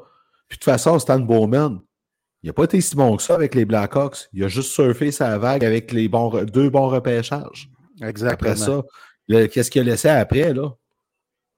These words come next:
Speaker 1: Tu sais, euh, la vibe s'est vite essoufflée, là. Tu sais, quand il a échangé Artemi Panarin, là, tu sais, aux Blue Jackets,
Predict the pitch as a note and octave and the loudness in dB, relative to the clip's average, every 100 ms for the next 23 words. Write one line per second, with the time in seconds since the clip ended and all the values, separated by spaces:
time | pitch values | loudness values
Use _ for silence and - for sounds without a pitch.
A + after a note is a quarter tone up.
0 | _ _ G#2 C3+ B2 G2+ G2 G2 G2 F#2+ | _ _ -2 0 0 -2 -4 -6 -4 -6
1 | F#2 _ - - A2 A2+ C3 C#3+ C3 - | -8 _ -20 -6 -2 2 4 4 2 0
2 | A#2 C3+ B2+ B2 - - A#2+ A2 F#2 F#2 | 2 2 2 -2 -4 0 0 0 -2 -2
3 | - B2+ B2+ A#2+ A#2+ A2+ C3 A2+ C#3 D3 | 0 2 2 4 4 2 2 2 4 4
4 | C3 C#3 A#2+ B2 C3 A#2 G#2 G#2+ C#3 C3 | 4 0 0 0 2 2 0 -2 -4 -4
5 | B2+ C3 - _ _ _ _ _ _ - | -4 -4 -10 _ _ _ _ _ _ 2
6 | A2+ A#2 G#2+ G#2+ A#2+ A#2 A2+ G2+ C3+ C#3 | 6 6 4 0 2 4 4 4 0 0
7 | - - - - | -6 -12 -12 -12